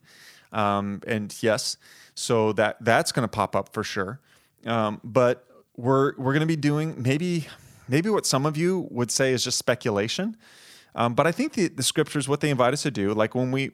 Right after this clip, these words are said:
when we are thinking about things beyond exactly what's said, okay, we have to hold that a little bit looser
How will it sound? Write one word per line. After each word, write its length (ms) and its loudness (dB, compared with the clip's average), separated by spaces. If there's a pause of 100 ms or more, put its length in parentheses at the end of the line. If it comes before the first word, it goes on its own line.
when 140 0
we 160 2
are 440 2 (400)
thinking 320 0
about 220 2
things 180 -2
beyond 400 2
exactly 560 0
what's 220 -2
said, 400 -2
okay, 160 0
we 140 0
have 240 0
to 60 -6
hold 360 -2
that 320 -2 (120)
a 60 -6
little 220 2
bit 100 2
looser 580 0